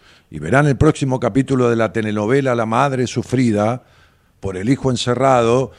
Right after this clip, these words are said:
el próximo lunes a las, a las cero horas. Dejate de joder, Laura. Pero vos no sabés ni escribir la palabra libertad.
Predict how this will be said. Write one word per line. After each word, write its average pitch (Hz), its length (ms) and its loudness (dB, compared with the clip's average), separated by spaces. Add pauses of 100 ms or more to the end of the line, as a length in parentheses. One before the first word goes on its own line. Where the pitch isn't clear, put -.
(200)
el 92 80 -10
próximo 127 640 2
lunes 139 400 2
a 110 60 -2
las, 95 160 -4
a 85 180 -10
las 90 180 -8
cero 107 240 -4
horas. 80 200 -8
Dejate 214 340 -10
de 107 120 -6
joder, 101 580 -6
Laura. 95 480 -4 (1900)
Pero 110 200 -4
vos 185 100 0
no 202 80 -2
sabés 165 300 0
ni 165 100 -2
escribir 139 400 -2
la 104 160 -2
palabra 92 320 -4
libertad. 76 640 -8